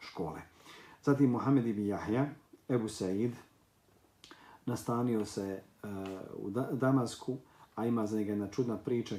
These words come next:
kaže, kada je, kada je umro, okupan je, stavljen je u ćefine i klanjanje dženaza i ukopan je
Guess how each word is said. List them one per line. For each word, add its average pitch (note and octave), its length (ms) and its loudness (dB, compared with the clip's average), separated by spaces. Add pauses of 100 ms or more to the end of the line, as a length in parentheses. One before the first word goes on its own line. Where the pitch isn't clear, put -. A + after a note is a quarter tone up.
kaže, G#2+ 260 -4
kada G2 260 -6
je, F#2 220 -6 (1800)
kada A2+ 220 -2
je G2+ 180 -2
umro, C3+ 400 4 (1300)
okupan A#2+ 500 0
je, G#2+ 120 -4
stavljen G#2+ 380 -2
je G2 80 -6
u G2+ 100 -6
ćefine C3 640 0 (120)
i G#2+ 340 -6 (120)
klanjanje G2 440 -4
dženaza G#2+ 560 -4
i A2 100 -4
ukopan F#2 460 -8
je F#2 140 -12